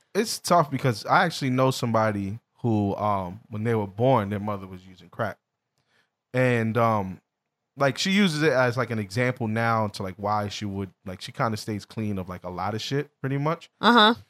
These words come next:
Speaker 1: But my thing is, it's like, it's not like she looked at her mother and was like, "That's something I wanna do." Like, she looked at her
Speaker 2: Right.
Speaker 1: mother, and, like, her mother eventually cleaned herself up and things like that. But
Speaker 2: Yeah.
Speaker 1: like, she used that as a, like, "I, I really don't wanna try, like,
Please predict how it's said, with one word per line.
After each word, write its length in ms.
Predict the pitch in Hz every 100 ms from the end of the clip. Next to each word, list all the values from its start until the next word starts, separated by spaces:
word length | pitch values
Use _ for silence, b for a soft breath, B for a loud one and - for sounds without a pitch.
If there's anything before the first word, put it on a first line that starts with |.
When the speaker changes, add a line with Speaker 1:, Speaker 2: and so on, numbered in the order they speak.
| _ -
Speaker 1:
But 240 | 131 131
my 140 | 135 175
thing 240 | 190 185
is, 120 | 156
it's 120 | 139 135
like, 140 | 120
it's 120 | 123
not 120 | 175 175
like 180 | 143
she 220 | - - 139
looked 220 | 143 143
at 60 | 127
her 80 | 123
mother 240 | 123 120
and 60 | 117
was 80 |
like, 160 | 123 113 _
"That's 160 | 233 -
something 240 | 190 165
I 60 | 151
wanna 260 | 131 117
do." 240 | 98 73 - _ _ _ _ _ _
Like, 140 | 139
she 100 | 131
looked 140 | 196 208
at 80 | 202
her 60 | 170
Speaker 2:
Right. 60 | 165
Speaker 1:
mother, 200 | 160 147
and, 60 |
like, 100 | 151 -
her 80 | 220
mother 260 | 208 175
eventually 360 | 147 147 143 123
cleaned 260 | - 127
herself 440 | 123 110 120 107 -
up 220 | 107 -
and 120 | 104
things 200 | 107 98
like 160 | 92 95
that. 260 | 151 117 - _ _ _ _
But 120 | 113 135
Speaker 2:
Yeah. 240 | 185 175 - _ _ _ _
Speaker 1:
like, 160 | 135
she 120 | - 175
used 320 | 160 175 143
that 180 | 160 143
as 200 | 127 123
a, 100 | 117
like, 200 | 110 104 _ _
"I, 140 | 104 101
I 60 |
really 220 | 107 110 101
don't 140 | 98
wanna 180 | 95 95
try, 280 | - 92 87
like, 200 | 90